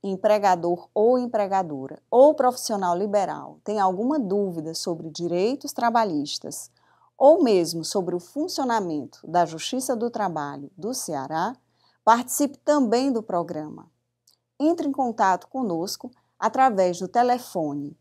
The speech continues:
oito cinco três três oito oito nove quatro vinte e seis ou pelo e-mail comunicação arroba T R T sete ponto jus ponto B R, sem acento nem cedilha. Você pode gravar um vídeo com a câmera do seu celular na horizontal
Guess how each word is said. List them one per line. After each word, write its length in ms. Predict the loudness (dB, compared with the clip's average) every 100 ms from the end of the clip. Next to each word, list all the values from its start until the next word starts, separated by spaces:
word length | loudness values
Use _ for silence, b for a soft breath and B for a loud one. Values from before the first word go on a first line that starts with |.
| _ _
oito 320 | 2 2 0
cinco 540 | -8 -8 -6 -8 -8 -8
três 360 | -2 -2 -2
três 360 | -2 2 2 2
oito 280 | -2 -4 -4
oito 320 | -4 -6 -4
nove 260 | 0 0 -2
quatro 400 | -6 -8 -8 -10
vinte 160 | -8
e 40 | -6
seis 400 | -4 -2 -6 -8 2
ou 180 | 2
pelo 260 | 2 -2 -2
e-mail 360 | -2 -2 -4 -4
comunicação 1000 | 0 2 2 -2 -4 -4 -6 -8 -6
arroba 480 | -6 -6 -2 0 0
T 120 | -2
R 220 | -4 -4 -6
T 180 | -10 -10
sete 400 | -8 -8 -8 -18 _
ponto 340 | -2 0 -6
jus 300 | -6 -10 -12
ponto 300 | -12 -12 -8
B 140 | -4
R, 360 | -2 -2 -4 -10 _ _ _
sem 280 | -8 -4 -2
acento 480 | -4 -6 -8 -6 -8
nem 120 | -8
cedilha. 520 | -6 -6 -4 -6 -8 _ _ _ _
Você 220 | -2 -2
pode 260 | 4 4 4
gravar 360 | 0 2 2
um 160 | 2 0
vídeo 340 | -4 -4 -6
com 140 | -4 -4
a 80 | -4
câmera 480 | -6 -2 0 0
do 120 | -2 -4
seu 220 | -4 -6
celular 540 | -4 -4 -2 -4 -4
na 200 | 0 2
horizontal 760 | 2 0 -4 -6 -4 -2 -2 -4